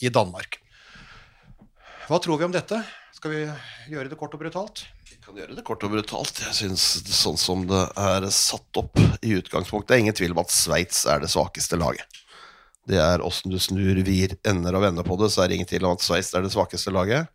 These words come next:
Speaker 2: Vi får være såpass patrioter at jeg synes Norge er det klart beste laget. Eh, og da handler det jo på en måte om, eh, å plassere Ungarn og Kroatia. Eh,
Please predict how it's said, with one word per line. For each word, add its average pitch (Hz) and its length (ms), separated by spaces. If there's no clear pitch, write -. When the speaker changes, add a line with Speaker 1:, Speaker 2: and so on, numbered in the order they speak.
Speaker 2:
Vi 123 100
får 120 200
være 117 100
såpass 110 320
patrioter 110 560
at 104 160
jeg 104 80
synes 104 240
Norge 95 240
er 90 80
det 104 80
klart 95 240
beste 92 320
laget. 113 240
Eh, 113 580
og 110 140
da 110 100
handler 95 220
det 101 80
jo 95 80
på 110 80
en 107 80
måte 92 240
om, 98 260
eh, 98 220
å 98 340
plassere 95 800
Ungarn 107 320
og 110 140
Kroatia. 117 480
Eh, 113 800